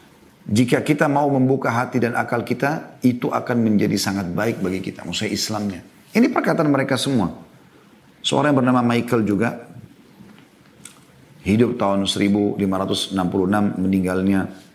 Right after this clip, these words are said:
maaf, dia hidup dari tahun seribu lima ratus tiga, meninggal di seribu lima ratus enam puluh enam, ya. Eh, Islam akan menjadi agama berkuasa di Eropa.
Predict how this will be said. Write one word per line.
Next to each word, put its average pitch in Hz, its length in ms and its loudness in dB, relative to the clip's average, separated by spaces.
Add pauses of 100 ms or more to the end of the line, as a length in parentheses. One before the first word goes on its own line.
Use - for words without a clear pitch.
maaf, 117 480 -2
dia 120 400 2
hidup 110 400 0
dari 95 240 0
tahun 101 240 -2
seribu 101 360 2
lima 98 160 0
ratus - 600 -4
tiga, 107 560 -2 (120)
meninggal 110 400 2
di 101 80 0
seribu 98 320 0
lima 95 240 0
ratus - 560 -4 (160)
enam 90 320 0
puluh 95 160 2
enam, 101 220 2 (100)
ya. 73 120 -6 (1700)
Eh, 98 240 -4 (180)
Islam 208 320 0
akan 165 220 0
menjadi 135 320 2
agama 117 340 0
berkuasa 113 560 -2
di 101 80 2
Eropa. 101 560 -2